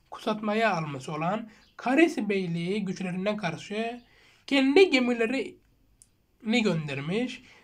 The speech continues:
ve bu Türkmen ordusunu büyük bir yenilgiye uğratmıştır. Bu muharebede Katalan bölüğü ağır süvari hücumları ve ok işlemeyen zırhları ile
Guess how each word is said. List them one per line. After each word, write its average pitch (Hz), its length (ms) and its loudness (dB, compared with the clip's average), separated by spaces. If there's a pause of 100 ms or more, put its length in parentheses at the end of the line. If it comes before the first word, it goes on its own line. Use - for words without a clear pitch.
(160)
ve 262 200 0
bu 302 180 2
Türkmen 294 520 0
ordusunu 208 920 -2 (160)
büyük 262 360 -2
bir 202 100 -2
yenilgiye 180 580 -4
uğratmıştır. 151 800 -6 (500)
Bu 415 140 12
muharebede 277 1000 8
Katalan 277 600 4
bölüğü 196 580 0 (120)
ağır 254 360 4
süvari 240 600 2
hücumları 185 760 0 (1400)
ve 311 140 8
ok 320 320 6
işlemeyen 254 640 4
zırhları 190 500 2
ile 196 480 0